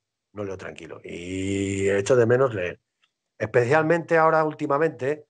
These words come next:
me ha dado por leer, pues, todos los libros que, de música que caen en mis manos. Entonces, eh, también he limitado un poco eso, ¿no? No, estoy, no estoy leyendo filosofía, no estoy leyendo historia, no estoy leyendo algo que te enriquezca más, pero bueno, por otro lado, me hace muy feliz leerme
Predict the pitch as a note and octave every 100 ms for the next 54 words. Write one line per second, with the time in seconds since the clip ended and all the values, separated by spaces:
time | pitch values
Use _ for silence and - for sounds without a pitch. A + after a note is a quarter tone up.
0 | _ _ G2 G#2 A#2+ B2 B2 A#2+ A#2+ B2
1 | C3 C3+ - G2+ _ G#2+ A2 G#2 G2+ G#2
2 | G#2 G2+ G2+ G2 G#2 G#2+ A#2 A#2+ G#2 G2
3 | G#2 G2 D#2+ F2+ E2+ - _ _ _ _
4 | _ - F#2+ G#2+ G2+ G2+ G2+ G2+ A2 A2+
5 | A#2 A2+ A2 A#2 A2 A#2 G#2+ G#2 G2+ -
6 | - _ _ G#2 A#2 F2+ E2+ - - _
7 | _ G2 G#2 G#2+ G#2+ G#2 G#2 - - G#2
8 | G#2 A2+ G#2+ G#2 A2 A2 G2+ A2 A2+ G#2
9 | A2 A2 A2 A2 A2+ G#2+ G#2+ G#2+ G#2+ G2+
10 | - A#2 A2 G#2+ G2+ A2+ A2 A2 A2 G#2
11 | - - - G#2 G#2+ A2 G#2+ G#2 G2+ G#2
12 | A2 B2+ F2+ G2 B2+ G#2 G2+ A2 A#2+ C3
13 | - _ _ G2+ G#2+ A2 G#2+ G#2+ A2+ A#2+
14 | G#2 G#2 A2+ A#2